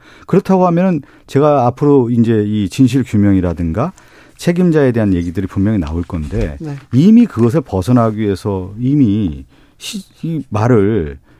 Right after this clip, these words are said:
Speaker 1: 그렇게 하는 거 아니냐? 면피성이 아니냐? 이런 생각이 들 정도였습니다, 저는. 예.
Speaker 2: 주최 측이 없기 때문에 뭐 책임질 일이 없다 이런 얘기는 조금,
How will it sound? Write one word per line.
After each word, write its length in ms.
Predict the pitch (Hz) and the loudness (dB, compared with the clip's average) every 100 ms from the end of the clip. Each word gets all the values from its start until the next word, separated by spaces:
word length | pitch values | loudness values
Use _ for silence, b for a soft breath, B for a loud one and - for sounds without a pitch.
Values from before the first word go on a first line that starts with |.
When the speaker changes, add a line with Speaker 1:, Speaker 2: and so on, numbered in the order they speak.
| b | b
Speaker 1:
그렇게 280 | - 135 143 | -4 -4 -2
하는 240 | 117 202 208 | -2 0 2
거 80 | |
아니냐? 400 | 170 92 82 147 247 b _ | 0 0 -2 -4 -6 b _
면피성이 520 | 123 139 170 - 185 | 0 0 -2 -4 -2
아니냐? 240 | 117 87 87 | -2 -2 -2
이런 300 | 104 220 233 | 0 2 2
생각이 320 | 196 180 143 | 2 -2 -4
들 140 | - 113 | -4 -4
정도였습니다, 600 | - 107 85 - 117 117 | -2 -4 -4 -8 -8 -8
저는. 260 | 80 67 64 B B B 92 80 | -10 -14 -16 B B B -8 -8
예. 40 | |
Speaker 2:
주최 420 | 73 156 - - 202 | -8 -10 -6 -6 -4
측이 520 | - - 214 233 240 | -4 -4 -4 -4 -4
없기 500 | 151 120 131 - 247 - | -2 -4 -6 -2 -4 0
때문에 540 | 254 233 233 233 226 | 0 2 2 2 2
뭐 260 | 196 180 180 | 0 -2 -4
책임질 640 | - 196 233 226 220 214 | -6 -6 -2 -2 -2 -4
일이 140 | 208 180 | -2 -2
없다 340 | 143 - 180 | -2 -4 -6
이런 360 | 131 131 185 208 | -2 -2 0 0
얘기는 380 | 180 185 202 | -2 -2 -4
조금, 580 | 190 - - 233 214 160 | -4 -12 -12 -4 -4 -4